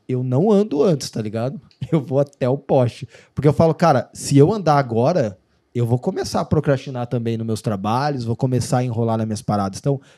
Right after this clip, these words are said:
cara, se eu boto um objetivo, por menor que seja, eu tento cumprir aquele objetivo. E aí entra Deus de novo, cara, porque a, a, ou a maneira como a gente foi criado, né? Cara, é a dopamina do objetivo, meu irmão. Tá ligado? Você cumpriu o objetivo,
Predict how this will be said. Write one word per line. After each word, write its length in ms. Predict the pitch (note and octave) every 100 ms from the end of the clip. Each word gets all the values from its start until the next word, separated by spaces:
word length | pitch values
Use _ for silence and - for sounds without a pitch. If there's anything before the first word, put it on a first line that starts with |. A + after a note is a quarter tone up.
| -
cara, 180 | G3+ B2+
se 80 |
eu 60 | C#3+
boto 320 | B2+ D#3+ A#3+
um 60 | B3
objetivo, 400 | F3 C3+ B2+ G3+
por 140 | - A#3
menor 340 | C#4 G3+ C4
que 80 | -
seja, 460 | - F3 F3+ B2 - _ _ -
eu 100 | A#2+
tento 220 | D#3 -
cumprir 320 | E3+ C#3+ E3
aquele 220 | E3+ C#3+
objetivo. 560 | C3 A2+ A2 - G#2 - - - -
E 60 | C#3+
aí 160 | D#3
entra 260 | C4 C#4+ C#4
Deus 260 | F3 A3 B3+
de 80 | A#3+
novo, 280 | E3 C#3+ A#2+
cara, 180 | B2 A2
porque 240 | - C3+
a, 160 | B2+ A#2 - -
a, 120 | G#2
ou 260 | B2+ E3 A3+
a 80 | D3
maneira 300 | C#3 D3+ F#3+
como 180 | F3+ E3+
a 40 |
gente 180 | C#3+ E3
foi 120 | E3+
criado, 520 | D#3+ - A#2 G#2+ G2+ G#2
né? 140 | B2 - - _
Cara, 400 | - A3+ B2+ G#2 _ -
é 120 | C3+
a 180 | F3+ A3
dopamina 600 | F3+ A3+ A#3+ G#3 G#3+ B3+
do 80 | A3
objetivo, 580 | G3+ G#3 - F#3 G#3
meu 100 | E3+
irmão. 260 | A#2+ G2+ G2 - -
Tá 80 | A#2
ligado? 220 | A2+ B2+ -
Você 340 | A#2+ B2 E3+
cumpriu 380 | - F3+ - G#3
o 40 | A#3+
objetivo, 760 | D3+ B2+ B2 - A3 F3 A#2+